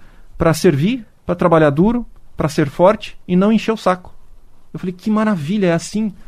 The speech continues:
é por este vetor que eu treino as pessoas também. Pra ser forte,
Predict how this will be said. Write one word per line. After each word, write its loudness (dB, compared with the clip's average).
é -8
por 4
este 4
vetor 2
que -6
eu 2
treino 0
as -2
pessoas -6
também. -4
Pra -8
ser -2
forte, -2